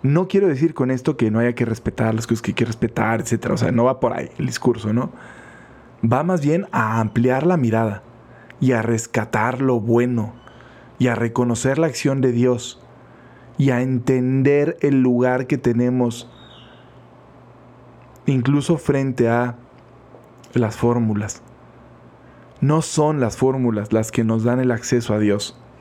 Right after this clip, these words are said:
Expresan nuestra manera de, de, de, de, de mostrarle un cariño. Pero en realidad lo que tenemos que tener con Dios es una relación, una relación de cariño con Dios. Queremos a Dios.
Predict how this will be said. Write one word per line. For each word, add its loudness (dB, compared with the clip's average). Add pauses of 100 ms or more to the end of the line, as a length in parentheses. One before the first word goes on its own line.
(1500)
Expresan 0
nuestra 0
manera 2
de, 2
de, 0
de, 0
de, -2 (180)
de -2
mostrarle 0
un -2
cariño. 0 (800)
Pero 0 (140)
en 0
realidad 2
lo 0
que -2
tenemos 0
que -6
tener 0
con 0
Dios 0
es -6
una 0
relación, 0 (480)
una 0
relación 0 (360)
de 2
cariño 0
con 2
Dios. 2
Queremos 0
a 2
Dios. 0